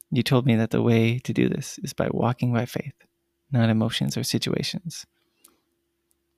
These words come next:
You also asked what questions I had, and I realized that my questions about the future and about today, you aren't worried or stressed about, so I won't be.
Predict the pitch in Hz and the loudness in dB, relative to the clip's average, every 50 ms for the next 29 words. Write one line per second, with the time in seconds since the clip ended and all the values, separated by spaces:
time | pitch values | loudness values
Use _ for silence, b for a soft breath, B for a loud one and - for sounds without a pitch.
0 | _ _ _ - 156 170 190 185 - - - 123 117 120 - - - 127 123 - | _ _ _ 2 4 6 6 6 4 4 4 4 2 2 0 -2 -2 -2 -2 0
1 | - 147 147 - - 117 113 - 113 113 123 127 123 131 - - - 123 120 120 | 0 2 2 2 2 0 0 0 0 0 0 -2 -4 -4 -6 -2 0 2 4 4
2 | 123 127 127 123 123 120 - - - 131 127 120 127 - - - - 175 - - | 6 6 6 6 6 4 2 2 0 2 2 0 0 -4 -2 2 2 2 2 4
3 | - 170 170 170 160 - - 110 127 - - 143 - - 147 160 160 160 - 156 | 4 6 6 6 6 4 2 2 0 0 -4 -6 0 4 4 4 4 4 2 2
4 | 151 143 127 - - 107 107 - - 113 131 131 139 139 143 139 135 135 131 - | 2 2 0 0 0 0 0 0 2 6 8 8 8 10 10 8 8 6 6 2
5 | B B B B B B B B B B B B B B B B B B B _ | B B B B B B B B B B B B B B B B B B B _
6 | _ - - - 113 120 131 127 131 131 - - 202 - - 131 127 127 135 147 | _ -6 -2 2 2 4 6 6 4 4 2 -2 -6 -4 2 4 6 8 8 8
7 | 151 147 147 143 151 147 143 - - - 180 - - - - - - - _ _ | 6 4 4 2 2 2 0 0 2 0 0 0 0 0 0 0 0 0 _ _
8 | _ _ _ _ _ - - - - 120 117 117 120 123 131 143 - - _ _ | _ _ _ _ _ -6 -2 2 2 4 4 4 2 0 -2 -4 -8 -12 _ _
9 | _ _ - - 135 117 - - - - - - 139 - | _ _ 2 4 4 4 4 0 -2 -4 -6 -8 -8 -10